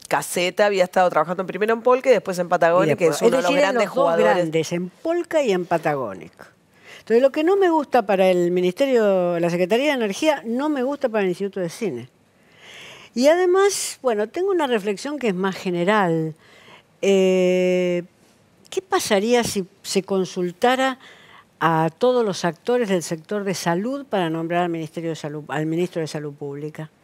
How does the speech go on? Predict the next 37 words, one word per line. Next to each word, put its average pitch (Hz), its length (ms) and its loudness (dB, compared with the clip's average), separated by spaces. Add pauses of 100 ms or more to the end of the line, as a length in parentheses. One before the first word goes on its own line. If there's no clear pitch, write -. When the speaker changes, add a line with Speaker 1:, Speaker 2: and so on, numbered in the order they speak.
(240)
Speaker 2:
Entonces, 196 540 -2 (240)
se - 180 -2
consultaría 170 560 0
a 175 40 0
los 165 120 -6
sindicatos, 202 960 2
estaría 127 320 -6
muy 127 180 -8
bien, 185 460 2
se 170 160 -4
consultaría 147 640 -4
a - 20 -2
las 135 140 -2
asociaciones 139 480 -8
de 139 100 -6
médicos, 196 600 -2 (460)
estaría 151 500 -2
bien 185 420 2
en 190 80 0
algunos 156 320 -8
casos, 220 540 2 (840)
pero 233 140 2
se 190 100 -4
consultaría 160 640 0
también 170 280 0
a - 20 -2
las 151 160 -4
empresas 247 420 -2
médicas. 180 720 -2 (320)
Y 226 80 -2
si 302 180 -2
de 359 80 2
esa 370 200 2
consulta 226 760 0
sale 233 320 4
el 196 120 2
Patagonic 254 960 -2